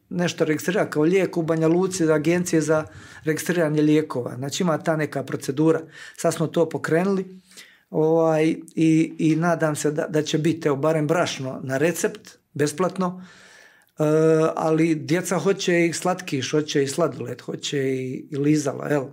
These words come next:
Znači, mora sve biti striktno, jel? To sve iziskuje troškove za obitelj.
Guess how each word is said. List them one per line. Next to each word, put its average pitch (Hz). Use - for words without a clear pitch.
Znači, 135
mora 165
sve 170
biti 160
striktno, 135
jel? 143
To 160
sve 190
iziskuje 180
troškove 160
za 143
obitelj. 135